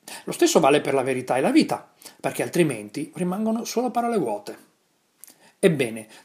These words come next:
tramite Gesù, Dio non solo si è presentato come un cammino accessibile.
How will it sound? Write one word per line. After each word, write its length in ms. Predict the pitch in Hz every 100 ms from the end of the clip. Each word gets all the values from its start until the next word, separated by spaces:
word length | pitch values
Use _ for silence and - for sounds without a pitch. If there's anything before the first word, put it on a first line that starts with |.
| -
tramite 480 | 196 254 220 -
Gesù, 440 | 135 139 220 311 - - - -
Dio 440 | 180 220 339 294 220
non 220 | 202 220
solo 260 | 392 440
si 120 | - 180
è 80 |
presentato 680 | - 160 160 151 160 160 160
come 240 | - 180 185
un 160 | 170
cammino 540 | - 175 160 180 190 165
accessibile. 880 | 156 143 - - 143 120 127 123